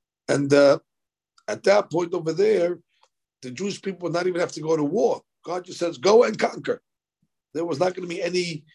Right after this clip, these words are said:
any resistance. She says, in the perfect world, there should not have been any war even. They didn't send the spies. They wouldn't even need weapons. They would just walk into Eretz Israel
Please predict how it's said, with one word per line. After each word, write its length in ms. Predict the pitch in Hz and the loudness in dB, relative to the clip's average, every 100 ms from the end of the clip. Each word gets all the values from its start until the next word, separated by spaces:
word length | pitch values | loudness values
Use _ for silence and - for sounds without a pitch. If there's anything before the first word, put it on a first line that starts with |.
| _ - - | _ -4 0
any 180 | 170 | 2
resistance. 840 | 180 160 139 208 - 110 - - - _ _ _ _ 196 | 2 2 4 2 0 -12 -12 -14 -14 _ _ _ _ -12
She 200 | - 185 | -6 -4
says, 360 | - 185 165 - _ _ - | 2 4 2 -4 _ _ -6
in 80 | |
the 120 | 139 - | -4 0
perfect 380 | 202 202 185 | 2 0 -2
world, 240 | 147 175 185 | 4 6 6
there 80 | 160 | 2
should 220 | - - | -2 0
not 140 | 185 | 4
have 120 | 160 156 | 4 2
been 120 | 165 | -2
any 240 | 170 143 | -4 -4
war 280 | 135 170 196 | 2 4 4
even. 400 | 190 170 185 185 - _ _ - | 2 -2 -2 -2 -10 _ _ -8
They 80 | 131 | -6
didn't 140 | 175 | 0
send 240 | 151 160 | 2 2
the 60 | 131 | 0
spies. 600 | - - 160 165 165 165 - _ _ - | -4 2 4 4 2 -4 -16 _ _ -10
They 60 | |
wouldn't 280 | 127 175 185 | -2 -2 -2
even 200 | 175 160 | -6 -6
need 180 | 160 143 | -6 0
weapons. 420 | 147 147 113 101 | 2 2 -2 -6
They 60 | 117 | -4
would 100 | 123 | -2
just 160 | - | 2
walk 180 | 135 143 | 2 2
into 160 | 151 160 | 0 2
Eretz 260 | 151 127 | 2 0
Israel 680 | 123 - 131 143 156 170 165 | -4 0 2 6 6 4 0